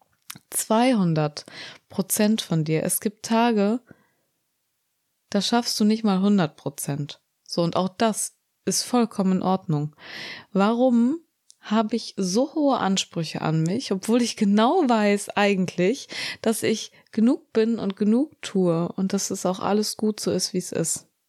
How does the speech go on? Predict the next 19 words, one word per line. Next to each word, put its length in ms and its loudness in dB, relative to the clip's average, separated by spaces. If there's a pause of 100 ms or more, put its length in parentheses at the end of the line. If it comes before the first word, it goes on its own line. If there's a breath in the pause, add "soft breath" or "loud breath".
(1500 loud breath)
Menschen 420 2
neigen 340 4
dazu, 400 -2
immer 360 4
mehr 360 4
zu 240 -4
wollen. 480 -2 (180)
Immer 380 2
weiter, 640 2
immer 400 0
höher, 680 0
schneller. 880 2 (1120 loud breath)
Einfach 500 0
von 200 -4
allem 280 2
immer 280 4
mehr 300 2
zu 200 -8
wollen. 420 -4